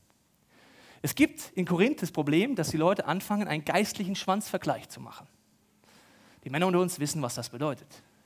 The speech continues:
Wenn du im Fußballverein warst wie ich und dann so in der F-Jugend das erste Mal duschen gehst, hast du meistens eine Unterhose noch an.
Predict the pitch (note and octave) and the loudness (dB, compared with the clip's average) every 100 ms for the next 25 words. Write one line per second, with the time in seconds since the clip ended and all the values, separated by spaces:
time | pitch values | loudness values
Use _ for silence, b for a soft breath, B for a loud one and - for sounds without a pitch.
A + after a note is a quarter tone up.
0 | _ _ _ b b b b b b b | _ _ _ b b b b b b b
1 | b b b b C#3+ G#3+ - E4+ B3 - | b b b b -2 0 2 4 4 2
2 | C#3+ C#3 C3+ C3 - D3 C4+ C#4 - E3 | 0 0 0 -2 -4 -2 0 0 0 0
3 | D#3 F3 E3+ F3+ E3+ F#3 G3 E4+ - G3 | 2 0 2 2 2 2 4 4 2 -2
4 | G3+ F#3+ G3+ A#3 - A3+ G#3 B3 C#4+ G3+ | 0 0 2 2 4 2 2 2 2 2
5 | D3 F#3 G#3+ - F3 E3+ F3 F3 G3+ G3 | 4 4 2 -2 0 0 0 0 0 -4
6 | G3+ G3 F#3 C#3 C3 B2+ A#2 A2 | -4 0 0 0 -4 -6 -6 -8